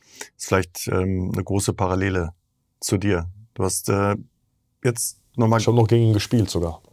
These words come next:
Speaker 1: Ja, du hast ihn mal richtig vermöbelt auch.
Speaker 2: Genau, in Cottbus.
Speaker 1: Fünf zwei, glaub
Speaker 2: Genau,
Speaker 1: ich.
Speaker 2: hat er, glaub ich, nicht vergessen.
Speaker 1: Nee, hat er nicht vergessen, sagt er auch immer wieder, wenn, wenn, wenn's auch mal gegeneinander noch geht in Freundschaftsspielen.
Speaker 2: Ja.
Speaker 1: Äh, Köln sucht noch einen guten Stürmer,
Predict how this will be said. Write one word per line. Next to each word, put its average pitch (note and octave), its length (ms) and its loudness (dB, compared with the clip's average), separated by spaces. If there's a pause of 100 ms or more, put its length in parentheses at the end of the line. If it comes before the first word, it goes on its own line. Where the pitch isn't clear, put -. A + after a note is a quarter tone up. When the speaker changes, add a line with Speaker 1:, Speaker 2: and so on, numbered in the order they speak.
(460)
Speaker 1:
Ja, A2+ 160 2
du G#2+ 100 -4
hast A2+ 140 -6
ihn G#2+ 100 0
mal G2 120 -4
richtig A#2 260 -6
vermöbelt G#2 460 -2
auch. F2+ 80 -2
Speaker 2:
Genau, F#2 240 2
in - 80 0
Cottbus. - 560 -2 (680)
Speaker 1:
Fünf A2+ 280 -4
zwei, G2 260 -6
glaub A2 160 -6
Speaker 2:
Genau, F#2 200 0
Speaker 1:
ich. F#2+ 40 0
Speaker 2:
hat G2 120 2
er, G2+ 40 4
glaub G2+ 200 4
ich, G#2 60 -2
nicht F#2+ 120 0
vergessen. F#2+ 420 2 (240)
Speaker 1:
Nee, G2+ 120 2
hat A#2 120 2
er G2 60 -2
nicht G#2 120 -4
vergessen, G2 320 -2
sagt G#2 220 0
er F#2+ 60 -2
auch - 60 -4
immer F#2 220 -2
wieder, F#2+ 340 -2
wenn, F2 360 -6
wenn, F2+ 300 -4
wenn's F2+ 240 -4
auch G2 100 -4
mal F#2 140 -2
gegeneinander F#2+ 420 -2
noch F#2 140 -4 (320)
geht G2+ 200 0
in F#2 100 -4
Freundschaftsspielen. G2 840 -2
Speaker 2:
Ja. - 880 -6
Speaker 1:
Äh, G2+ 180 2 (240)
Köln C#3+ 280 4
sucht C#3+ 180 0
noch B2+ 100 4
einen B2 100 0
guten C#3 200 -2
Stürmer, D3 440 0